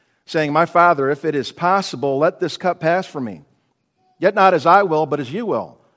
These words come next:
And he came to the disciples and found them sleeping and said to Peter, 'So you men could not keep watch with me for one hour? Keeping, keep watching and praying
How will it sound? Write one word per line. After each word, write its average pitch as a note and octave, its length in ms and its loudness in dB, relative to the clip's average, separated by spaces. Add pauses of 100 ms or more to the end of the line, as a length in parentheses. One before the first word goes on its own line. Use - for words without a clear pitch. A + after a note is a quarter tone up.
(500)
And D#3 80 -8
he C3 60 -6
came F3 240 -2
to E3+ 80 -6
the D3 80 -10
disciples C#3+ 540 -4
and A#2 120 -10
found D3+ 220 -6
them A#2+ 100 -8
sleeping D#3 460 -8
and G#2 100 -12
said D#3 220 -8
to - 80 -14
Peter, A#2 420 -8 (600)
'So F#3 100 -6
you E3+ 140 -4
men E3 220 -4
could C#3+ 120 -10
not D#3 260 -4
keep - 200 -10
watch C3+ 340 0
with D#3+ 160 -8
me D#3+ 140 -12
for B2 160 -12
one C3 160 -6
hour? C#3 360 -6 (1000)
Keeping, F3+ 480 -4 (320)
keep G#3+ 140 -6
watching E3 560 2
and C3 180 -8
praying E3 560 0